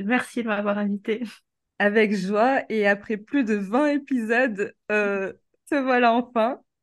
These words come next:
Speaker 2: Euh, merci d'avoir accepté cette invitation. C'est, euh, c'est vraiment un honneur pour moi, tu
Speaker 1: Mhm.
Speaker 2: vois, que, que tu sois là et qu'on puisse parler, euh, de tous ces sujets passionnants
Speaker 1: Mhm.
Speaker 2: dont on va parler.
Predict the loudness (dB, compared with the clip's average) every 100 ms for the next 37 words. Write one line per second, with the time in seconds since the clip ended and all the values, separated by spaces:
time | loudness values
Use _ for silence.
0 | -8 0 2 2 0 0 0 -2 0 2
1 | 2 0 -2 -12 -12 -10 -8 -8 -6 -6
2 | -6 -6 -8 -8 -14 -14 -20 -20 -20 -20
3 | _ -12 -6 -4 -4 -4 -10 -14 -16 -18
4 | _ _ -8 -4 -2 -2 -2 -4 -6 -8
5 | -8 -8 -6 -6 -4 -2 -4 -6 -8 -6
6 | -8 -6 -6 0 2 4 4 2 0 -8
7 | -6 -10 -4 -4 0 2 2 2 0 -4
8 | -10 -20 -20 -20 -20 _ _ _ _ -12
9 | -10 -10 -10 -8 -8 -8 -8 -4 -4 -4
10 | -10 -6 -4 -2 -2 -4 -6 -6 -6 -6
11 | -4 -2 0 2 0 -6